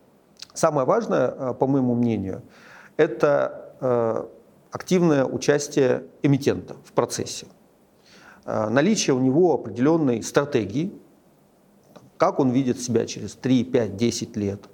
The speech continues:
И эта стратегия должна быть, так как это публичная компания, неразрывно связана, естественно, со стратегией,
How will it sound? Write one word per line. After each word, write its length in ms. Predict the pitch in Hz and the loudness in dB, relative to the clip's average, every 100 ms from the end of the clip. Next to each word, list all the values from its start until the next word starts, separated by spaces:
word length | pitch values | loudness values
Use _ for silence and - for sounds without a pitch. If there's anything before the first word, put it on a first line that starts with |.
| - - - - | -20 -20 -20 0
И 60 | 135 | 2
эта 160 | 151 | 2
стратегия 460 | - 139 208 220 151 | 0 2 2 2 2
должна 340 | 117 117 135 | 2 2 0
быть, 220 | 113 107 | 2 -2
так 120 | - 113 | -2 -8
как 140 | 104 | -8
это 120 | - | -6
публичная 440 | 98 143 147 - 113 | -2 0 0 -2 -4
компания, 320 | 127 220 170 | -2 0 4
неразрывно 540 | 135 135 127 196 180 | 4 4 4 2 2
связана, 540 | - 135 202 220 214 214 | 0 0 0 0 -2 -4
естественно, 380 | - - 185 131 | -8 0 0 0
со 140 | - | -6
стратегией, 680 | - 110 107 185 196 185 180 | -6 -6 0 0 2 -2 -2